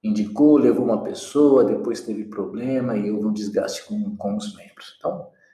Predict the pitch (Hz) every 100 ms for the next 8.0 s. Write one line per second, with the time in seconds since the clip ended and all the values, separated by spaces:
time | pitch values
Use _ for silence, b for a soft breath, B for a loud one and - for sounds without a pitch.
0 | b _ 143 120 135 135 123 110 127 -
1 | 147 - 131 120 131 131 131 104 90 -
2 | - _ _ _ _ _ 180 180 180 180
3 | 160 175 175 147 170 190 147 - 127 175
4 | 190 127 139 120 135 147 139 107 110 95
5 | 107 143 135 95 95 - 110 120 - -
6 | - - - - 135 135 - - - -
7 | _ _ _ _ _ _ _ _ _ -